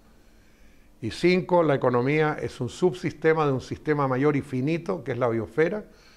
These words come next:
En consecuencia, el crecimiento permanente es imposible. Y el principio valórico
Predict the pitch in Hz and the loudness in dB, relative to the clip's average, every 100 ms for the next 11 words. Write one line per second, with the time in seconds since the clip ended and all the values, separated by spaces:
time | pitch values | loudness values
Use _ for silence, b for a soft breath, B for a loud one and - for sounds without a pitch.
0 | b b 117 117 123 123 143 147 147 120 | b b -8 -4 -4 -2 0 0 -2 -2
1 | - - 123 139 - 127 120 117 127 127 | -8 -8 -6 -6 -4 -4 -4 -6 -6 -6
2 | 117 117 101 107 - - - - - - | -6 -8 -8 -12 -10 -12 -12 -16 -20 -20
3 | - - - - - b b b b b | -18 -16 -16 -16 -16 b b b b b
4 | b b b b b b - 127 127 135 | b b b b b b 0 2 4 2
5 | - 180 185 160 139 185 165 120 123 127 | 4 4 8 8 8 6 4 2 0 -2